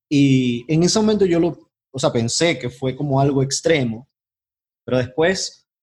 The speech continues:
eh, vi unas declaraciones ahí de Woodward donde dijo que igual el rendimiento financiero del club no dependía de los resultados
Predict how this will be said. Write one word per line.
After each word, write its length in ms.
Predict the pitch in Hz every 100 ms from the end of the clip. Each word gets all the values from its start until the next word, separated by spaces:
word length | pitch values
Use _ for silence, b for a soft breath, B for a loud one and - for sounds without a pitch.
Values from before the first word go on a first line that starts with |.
| _ _
eh, 320 | 139 135 131
vi 100 | 123 139
unas 100 | 160
declaraciones 520 | 156 147 139 143 147
ahí 180 | 143 147
de 100 | 143
Woodward 480 | 151 160 135 131 120
donde 280 | 127 117
dijo 260 | 117 135 139
que 100 | 135
igual 400 | 117 120 131 143
el 140 | 143 120
rendimiento 680 | 123 123 120 123 139 143
financiero 560 | 147 139 123 - 143 143
del 120 | 123
club 200 | 127 170
no 160 | 147 135
dependía 560 | 139 135 135 139 143 139
de 80 |
los 100 | 131
resultados 960 | 120 117 113 131 131 135 131 - -